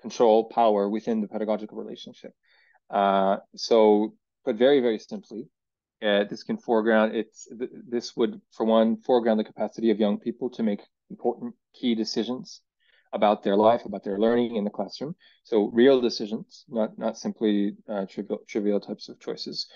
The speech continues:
choices about how they might approach learning, how they might think about, uh, what they want to do with their educational process. Uh, and it displaces the teacher from the center. And, and so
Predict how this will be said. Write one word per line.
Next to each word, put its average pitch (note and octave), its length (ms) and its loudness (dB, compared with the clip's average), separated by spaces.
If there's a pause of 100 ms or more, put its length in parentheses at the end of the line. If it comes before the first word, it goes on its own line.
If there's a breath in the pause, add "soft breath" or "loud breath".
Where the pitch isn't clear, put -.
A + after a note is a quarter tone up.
(300 soft breath)
choices G#2 300 -2
about G2+ 240 0
how G#2 180 2
they G2+ 80 4
might G2 200 -2
approach - 340 -12
learning, C3+ 320 2
how G#2 100 -6
they G2+ 80 -8
might G#2 240 -10
think A2 160 -4
about, G#2+ 260 -2 (240)
uh, - 60 -6
what A2 240 -4
they A#2 80 0
want G#2+ 200 0
to - 80 -14
do G#2+ 120 0
with G#2 160 0
their G2 420 -8
educational A2+ 460 -8
process. A2 540 -8 (580 loud breath)
Uh, A2 320 2 (100)
and A2+ 380 2
it B2 220 -2
displaces D3 520 -4
the A#2 80 -10
teacher D3+ 460 -2
from A2+ 180 -2
the G#2+ 80 2
center. A2+ 380 0
And, G#2+ 240 0
and G#2+ 140 -8
so G#2+ 280 2